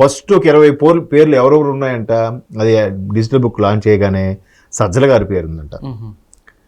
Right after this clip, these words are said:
Speaker 1: సజ్జల గారికి ఉన్న ఇమేజ్ ప్రకారం చూస్తే అందరూ చెప్పేది ఏంటంటే సజ్జల గారి వల్ల కూడా కొంత పార్టీ నష్టపోయింది అనేది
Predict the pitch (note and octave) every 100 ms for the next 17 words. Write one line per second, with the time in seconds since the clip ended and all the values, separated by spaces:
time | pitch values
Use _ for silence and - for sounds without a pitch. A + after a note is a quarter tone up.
0 | _ _ _ - - F2+ D#2 D#3 F3 F3+
1 | F3+ F3 F3 E3 D#3+ E3 E3 D#3 D#3 D#3+
2 | D#3 D#3 D3+ D3 - F3 F3+ - G2 A#2
3 | D3 F3 D#3+ D3 C#3+ C#3+ C#3 C3+ C3 D#3
4 | F3+ G#2+ F#2+ C3 D#3+ D#3+ D#3 D#3 D#3 D3+
5 | D3+ D3 D3+ D3 D#3 F3+ F3+ D3+ B2+ A#2+
6 | G#2+ A2+ A2+ - C#3+ C3 - _ _ G#2
7 | G2+ - B2 C3+ B2+ A#2+ A2+ A2+ F3